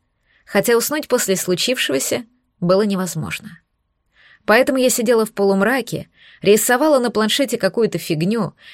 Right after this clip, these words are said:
и мысленно уговаривала Эда, который, как успела услышать, и был тем самым смертником, не давшим нам совершить непоправимое,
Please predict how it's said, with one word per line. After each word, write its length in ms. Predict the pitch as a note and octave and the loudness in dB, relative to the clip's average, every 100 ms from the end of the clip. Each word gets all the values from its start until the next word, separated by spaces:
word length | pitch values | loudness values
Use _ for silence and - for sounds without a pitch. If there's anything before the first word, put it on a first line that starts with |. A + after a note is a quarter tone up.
| - - | -10 -2
и 120 | G#3 | 0
мысленно 480 | D#4+ E4+ D#4+ C4+ B3+ | 2 0 0 0 0
уговаривала 640 | A3+ A#3+ B3+ G3 F#3+ - | 0 0 0 2 0 0
Эда, 460 | - C4 G3+ C#3+ D3+ - - - | 0 0 0 -2 -8 -18 -18 -2
который, 440 | G3 A#3+ A#3 G3+ | 2 4 4 4
как 180 | G3 G3+ | 2 0
успела 340 | G3+ G#3 F#3 | 0 2 2
услышать, 600 | F3 - G#3+ G3+ F3 - _ _ _ | 0 0 0 0 -4 -6 _ _ _
и 100 | C4+ | 0
был 220 | B3 A3 D#3 | 4 4 2
тем 160 | E3 | -2
самым 340 | D#3+ E3+ D#3+ E3 | 0 0 0 -2
смертником, 720 | - A#3+ D#4 F#3+ E3 C#3+ C#3 - _ | -2 -2 0 -4 -4 -4 -6 -14 _
не 140 | F#3+ G#3 | -2 2
давшим 340 | A3 - F#3+ | 4 2 0
нам 140 | F#3 E3 | -2 -2
совершить 400 | F#3 G3+ G#3+ G3 | -2 -2 -2 -2
непоправимое, 800 | G3 G3+ A3 A3+ D#3 B2+ - | -2 -2 0 0 -2 -6 -10